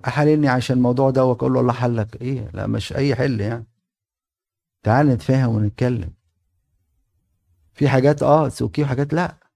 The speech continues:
مش اقول عشان الناس تحبني اقول كل حاجة ترضيهم، لا، ينبغي ان يطاع الله اكثر من الناس. فهو كان بيحاول يرضي الناس ويتظاهر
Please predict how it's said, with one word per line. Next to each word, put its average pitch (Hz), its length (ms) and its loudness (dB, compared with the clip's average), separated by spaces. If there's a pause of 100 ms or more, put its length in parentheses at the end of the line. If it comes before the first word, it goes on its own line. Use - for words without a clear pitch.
(340)
مش 110 160 0
اقول 135 140 4
عشان 120 200 2
الناس 120 200 0
تحبني 113 640 0
اقول 113 240 0
كل 117 220 -4
حاجة 113 180 -2
ترضيهم، 110 720 0
لا، 165 240 -6 (840)
ينبغي 139 560 4
ان 147 120 4
يطاع 139 280 2
الله 135 240 2
اكثر 131 400 -2
من 113 180 0
الناس. 120 500 0 (300)
فهو 170 260 6
كان 170 180 4
بيحاول 170 520 6
يرضي 165 260 6
الناس 165 640 0 (1080)
ويتظاهر 139 1000 4